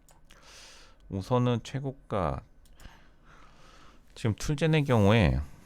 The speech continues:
음, 보시면, 보시면은 우선 오늘 기준으로 이천이십이 년 십이월 기준 가격을 채웠고,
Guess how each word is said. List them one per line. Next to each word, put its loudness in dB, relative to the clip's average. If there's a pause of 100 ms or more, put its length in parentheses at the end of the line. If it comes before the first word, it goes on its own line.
(100)
음, 2
보시면, -2 (1300)
보시면은 -6
우선 -6 (1200)
오늘 0
기준으로 -4 (600)
이천이십이 -2
년 2
십이월 -6
기준 -6
가격을 -4
채웠고, -8